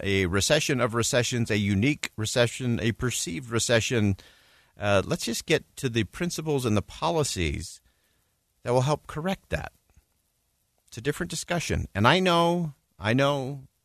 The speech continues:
it will not raise you a lot of money for your campaign because you cannot have your hair on fire.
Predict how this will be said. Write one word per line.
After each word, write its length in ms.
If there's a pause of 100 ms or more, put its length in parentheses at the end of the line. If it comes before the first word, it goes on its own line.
(220)
it 80
will 160
not 260
raise 240
you 300
a 60
lot 180
of 100
money 220
for 120
your 140
campaign 720 (640)
because 320
you 60
cannot 360
have 180
your 100
hair 220
on 100
fire. 420